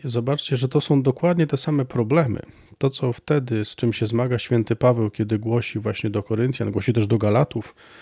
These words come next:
e, o podobnej treści, mówi właśnie o tym, że dla jednych to jest zgorszenie, dla innych jest to głupota, jakaś słabość Boga, dla niego jest to moc i mądrość.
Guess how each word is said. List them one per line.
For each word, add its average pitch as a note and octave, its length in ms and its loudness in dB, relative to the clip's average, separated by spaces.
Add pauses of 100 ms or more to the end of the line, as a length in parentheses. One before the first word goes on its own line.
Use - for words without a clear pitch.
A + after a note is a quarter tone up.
(380)
e, G#2 420 0
o A2 80 -4
podobnej A2+ 520 0
treści, A2+ 640 -2
mówi A2+ 340 -2
właśnie A#2 380 -4
o B2 100 -4
tym, A#2+ 240 -2
że A#2 200 0
dla A2+ 180 0
jednych B2 360 2
to - 120 -2
jest G#2+ 160 2
zgorszenie, A2+ 640 -2
dla A2 200 -4
innych A2+ 380 -2
jest - 160 -8
to A2+ 120 -2
głupota, A2 640 0 (640)
jakaś A2+ 260 -4
słabość A2+ 500 0
Boga, A2 400 -2 (420)
dla A2+ 120 2
niego A2+ 280 0
jest A2 160 -2
to B2 140 -2
moc C3 400 2 (480)
i A#2 60 2
mądrość. B2 720 -2